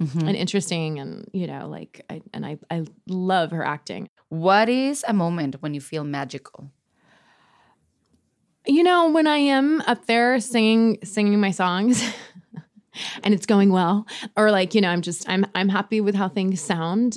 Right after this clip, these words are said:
Speaker 2: and I actually can, you know, you're happy with how s-, things sound. So then you stop to,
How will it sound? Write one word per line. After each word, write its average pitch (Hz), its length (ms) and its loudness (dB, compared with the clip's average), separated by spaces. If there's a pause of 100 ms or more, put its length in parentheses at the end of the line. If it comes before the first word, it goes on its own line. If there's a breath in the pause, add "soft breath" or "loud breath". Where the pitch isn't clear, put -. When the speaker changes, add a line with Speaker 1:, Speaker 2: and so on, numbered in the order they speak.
Speaker 2:
and 170 200 -2
I 160 140 -2
actually 156 360 -6
can, 156 320 -4
you 185 100 -4
know, 151 140 -8
you're 160 160 -4
happy 226 220 0
with 208 100 2
how 185 80 2
s-, - 220 -6
things 165 200 -4
sound. 160 280 -2
So 180 80 -4
then 170 100 -2
you 156 80 -4
stop 151 360 -6
to, - 120 -14